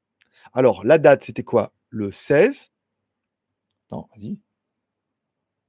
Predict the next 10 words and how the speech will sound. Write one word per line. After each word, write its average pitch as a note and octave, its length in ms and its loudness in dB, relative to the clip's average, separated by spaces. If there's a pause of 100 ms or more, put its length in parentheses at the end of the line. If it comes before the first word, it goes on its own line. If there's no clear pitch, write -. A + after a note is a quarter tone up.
(1500)
Et G#2 60 -14
là, F#2+ 80 -8
évidemment, F#2+ 300 -10
ça - 120 -18
marche G2+ 200 -16
pas. F3 220 -6 (360)
Faut - 60 -20
que G#2+ 60 -14
je G#2+ 40 -10
rafraîchisse. - 540 -14